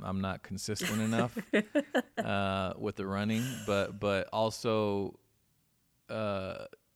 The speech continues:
Speaker 1: D Jing, you know, that, that's, like, definitely helped keep me sane. Is, like, I've met, not personally met,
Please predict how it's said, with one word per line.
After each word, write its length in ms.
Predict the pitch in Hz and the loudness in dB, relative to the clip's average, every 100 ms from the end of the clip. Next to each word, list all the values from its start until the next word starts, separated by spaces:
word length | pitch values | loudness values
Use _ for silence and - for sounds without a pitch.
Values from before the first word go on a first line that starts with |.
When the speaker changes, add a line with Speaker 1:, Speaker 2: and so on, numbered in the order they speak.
| - 110 | -14 -4
Speaker 1:
D 240 | 120 156 | -2 0
Jing, 420 | 135 98 90 - - _ - | 0 -2 -2 -8 -16 _ -8
you 140 | 104 | -4
know, 300 | 98 101 123 - _ 190 240 120 | -2 -2 -4 -8 _ -18 -16 -6
that, 360 | 101 107 98 _ _ 131 107 | -2 -2 -2 _ _ -14 -4
that's, 460 | 104 107 101 - | -2 0 -2 -4
like, 420 | 107 101 98 92 - - _ _ _ _ _ _ _ _ _ _ _ 110 | -4 -2 -4 -6 -16 -20 _ _ _ _ _ _ _ _ _ _ _ -10
definitely 600 | 107 135 135 117 101 104 | 0 0 2 -2 0 -2
helped 280 | 104 95 - | -2 -2 -4
keep 180 | - 101 | -10 -8
me 120 | 104 | -8
sane. 400 | - 107 98 95 | -8 -6 -4 -4
Is, 140 | 95 | -4
like, 180 | 101 95 | -4 -2
I've 180 | 104 104 | -2 0
met, 300 | 101 113 - _ _ _ _ _ _ _ _ - | 2 0 -2 _ _ _ _ _ _ _ _ -2
not 340 | 123 120 - | 2 2 0
personally 640 | - 127 - 113 101 98 95 | 0 0 0 0 0 0 0
met, 340 | 95 95 95 | 0 0 -2